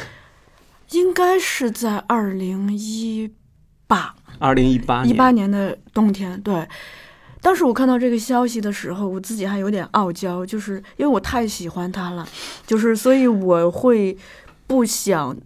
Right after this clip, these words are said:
Speaker 1: 让第一次见面轻易的发生，我希望他发生的更特别一些。
Speaker 2: <laughs> 真的是傲娇极了。
Speaker 1: 对，我很傲娇的。后来我突然有一天，就是睡前我就想到，因为他也五十多岁了。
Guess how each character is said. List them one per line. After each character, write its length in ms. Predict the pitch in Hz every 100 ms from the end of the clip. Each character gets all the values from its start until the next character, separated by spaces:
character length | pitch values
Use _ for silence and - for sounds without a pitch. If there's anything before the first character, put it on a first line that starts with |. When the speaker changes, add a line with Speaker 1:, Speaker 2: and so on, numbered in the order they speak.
| -
Speaker 1:
让 380 | 202 208 185 -
第 140 | 214
一 80 | 220
次 160 | 214
见 220 | 208 208 202
面 260 | 202 180
轻 320 | 180 - 240
易 200 | 247 240
的 120 | 185 -
发 220 | 175 175
生， 260 | 185 185 175
我 80 | -
希 160 | 220
望 100 | 254
他 220 | 233 247 247
发 240 | - 247
生 100 | 269
的 80 | 254
更 140 | 262
特 260 | 247 277 214
别 280 | 175 156 220
一 40 |
些。 140 | 214
Speaker 2:
<laughs> 0 |
真 160 | 202 226
的 80 | 262
是 140 | 226
傲 280 | 196 165 143
娇 240 | 131 151
极 360 | 151 202 240 107
了。 180 | 123 120
Speaker 1:
对， 100 | 277
我 60 |
很 100 | 254 202
傲 180 | 220 190
娇 240 | 202 190
的。 100 | 165 - - -
后 180 | - 330
来 260 | 240 185 226
我 400 | 190 180 170 160 - _ _ -
突 180 | - 269
然 200 | 220 208
有 140 | 160
一 80 | 127
天， 440 | 175 220 208 208
就 140 | 190 202
是 280 | 196 190 175 - - - - -
睡 280 | - 247 220
前 260 | - 180 175
我 80 |
就 100 | 175
想 320 | 220 - 165 170
到， 240 | 208 196
因 100 | 180
为 100 | 247
他 200 | 233 233
也 120 | 226 196
五 200 | 175 175
十 120 | 196
多 160 | 214
岁 220 | 220 233 180
了。 160 | 131